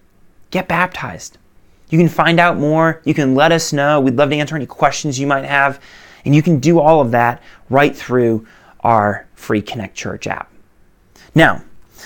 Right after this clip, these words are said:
say we flip this U-turn, like Jesus calls us to. We repent. We, we change direction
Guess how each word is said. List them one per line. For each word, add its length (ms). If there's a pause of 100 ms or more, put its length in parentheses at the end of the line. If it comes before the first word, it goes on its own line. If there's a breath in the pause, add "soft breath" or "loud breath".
(140 loud breath)
say 240
we 160
flip 460
this 260
U-turn, 540 (160)
like 180
Jesus 320
calls 340
us 180
to. 240 (180 loud breath)
We 340
repent. 580
We, 200 (100)
we 80
change 640
direction 760